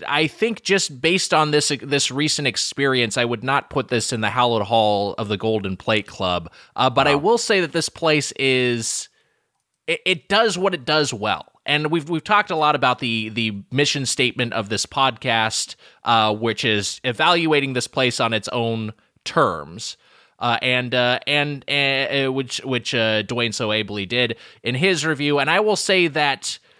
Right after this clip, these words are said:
Speaker 1: this place d-, does what Boston Market is trying to do well.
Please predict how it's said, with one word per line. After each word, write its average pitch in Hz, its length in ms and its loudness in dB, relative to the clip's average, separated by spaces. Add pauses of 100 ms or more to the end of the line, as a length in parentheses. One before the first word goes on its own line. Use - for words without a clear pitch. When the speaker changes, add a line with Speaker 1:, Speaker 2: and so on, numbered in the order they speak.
(1040)
Speaker 1:
this 165 420 -2
place 196 440 2
d-, 156 580 -2
does 165 380 2
what 139 240 -4
Boston 143 380 -2
Market 131 320 0
is 127 100 0
trying 117 420 -2
to 120 100 -6
do 95 340 -6
well. 107 760 -4